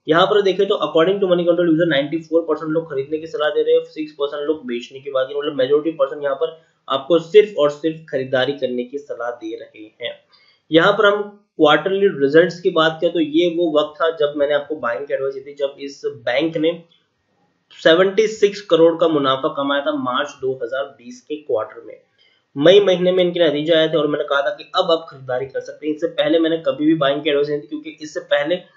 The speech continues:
हर quarter में इस bank को बड़ा नुकसान हो, होता हुआ देखने को मिल रहा था। एक हजार छह सौ इकतीस करोड़, छह सौ ग्यारह करोड़, तो काफी बड़े losses देखने को मिल रहे थे, लेकिन यहाँ से एक अच्छे खासी शुरुआत हुई पैसा कमाने की।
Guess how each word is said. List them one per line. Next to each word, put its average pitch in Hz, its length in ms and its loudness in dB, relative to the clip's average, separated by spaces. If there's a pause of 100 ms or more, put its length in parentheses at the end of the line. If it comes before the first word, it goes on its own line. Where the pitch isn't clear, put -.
(220)
हर 180 140 4
quarter 170 320 2
में 175 120 0
इस 160 100 -4
bank 143 260 2
को 160 80 -2
बड़ा 135 200 2
नुकसान 147 280 -4
हो, 147 180 -2 (300)
होता 143 200 -2
हुआ 151 120 2
देखने 135 260 -6
को 151 80 0
मिल 139 160 -2
रहा 143 120 2
था। 151 300 -10 (300)
एक 151 180 0
हजार 156 140 6
छह 151 140 0
सौ 156 120 0
इकतीस 147 440 0
करोड़, 151 300 2
छह 143 160 -6
सौ 147 1080 -2
ग्यारह 131 240 -2
करोड़, 147 220 -2
तो 156 120 -8
काफी 165 320 -8
बड़े 175 200 2
losses 147 340 -2
देखने 143 260 -6
को 147 100 -6
मिल 135 140 -6
रहे 135 140 0
थे, 165 160 -12 (380)
लेकिन 151 260 4
यहाँ 147 320 2
से 170 140 0
एक 165 100 -4
अच्छे 156 280 0
खासी 139 340 -2 (240)
शुरुआत 131 460 0
हुई 151 140 2 (400)
पैसा 127 240 0 (120)
कमाने 127 400 -4
की। 156 160 -6